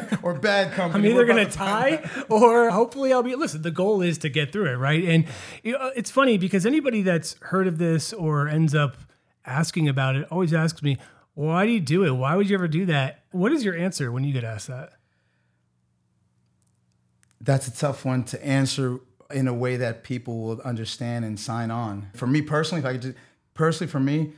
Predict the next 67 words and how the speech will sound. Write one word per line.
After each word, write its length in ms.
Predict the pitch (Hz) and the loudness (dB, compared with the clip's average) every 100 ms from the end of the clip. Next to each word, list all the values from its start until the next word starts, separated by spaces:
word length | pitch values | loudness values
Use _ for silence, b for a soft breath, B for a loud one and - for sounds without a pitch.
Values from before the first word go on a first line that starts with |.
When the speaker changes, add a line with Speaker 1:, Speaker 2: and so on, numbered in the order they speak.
| B B B 180 | B B B -6
Speaker 2:
I'm 80 | |
gonna 40 | 185 | -2
step 240 | 190 180 | -2 0
back 160 | 151 135 | 0 -2
real 140 | 143 | -4
quick. 300 | 127 117 - - - _ | -4 -8 -10 -18 -20 _
When 160 | 143 156 | 2 4
we 80 | 202 | 4
were 40 | |
gonna 140 | 208 185 | 2 2
do 100 | 170 | 2
our 80 | |
very 180 | 151 175 | 2 0
first 240 | 170 156 - | 0 -2 -2
Spartan 360 | 147 139 123 | -2 -2 -2
race, 240 | 127 135 131 | -2 -2 -2
it 40 | |
was 140 | 123 117 | -6 -6
with 120 | 120 | -6
our 100 | 110 | -6
disabled 380 | 107 - 131 123 | -6 -6 -4 -2
athletes. 460 | 135 143 151 135 | -2 -2 -6 -6
We 100 | 135 | -6
have 100 | 120 | -8
a 20 | 101 | -6
paralyzed 500 | 123 123 117 113 - | -6 -4 -6 -6 -4
teammate, 300 | 127 123 120 | -4 -4 -4
team 280 | 131 123 - | -4 -4 -4
Tim 180 | 135 | -2
Morris. 460 | 127 127 131 120 - - | 0 0 0 -4 -8 -8
That's 200 | 131 135 | -6 -4
how 80 | 147 | -6
we 100 | 131 | -4
found 220 | 139 135 | -2 -2
out 60 | |
about 180 | 117 117 | -4 -6
Spartan. 360 | - 156 147 117 | -8 -6 -6 -6
We 60 | |
were 40 | 120 | -2
doing 160 | 160 | -2
Tough 240 | 156 135 135 | -2 -4 -6
Mudders, 320 | 131 131 123 | -4 -4 -6
and 200 | 110 107 b b b - | -8 -12 b b b -6
a 40 | |
buddy 220 | 120 147 | 0 2
of 60 | 135 | 2
his 140 | 139 | -2
says, 160 | - 123 | -2 -4
"Why 160 | 135 135 | -2 -2
do 120 | 135 | -4
Tough 220 | 143 120 | -6 -4
Mudders 220 | 135 123 | -4 -4
when 80 | 117 | -6
you 60 | 120 | -6
could 100 | 120 | -8
do 80 | |
Spartan? 340 | 113 - 120 110 | -8 -8 -8 -6
Come 120 | 117 | -6
over 140 | 110 | -6
here." 200 | 107 104 | -8 -10
So 200 | 95 117 - B B | -6 -8 -8 B B
that's 160 | 190 | -4
how 140 | 208 175 | 0 0
I 60 | |
heard 140 | 160 160 | 0 0
about 200 | 131 120 | -2 -4
Spartan. 400 | - 170 156 | -4 -2 -2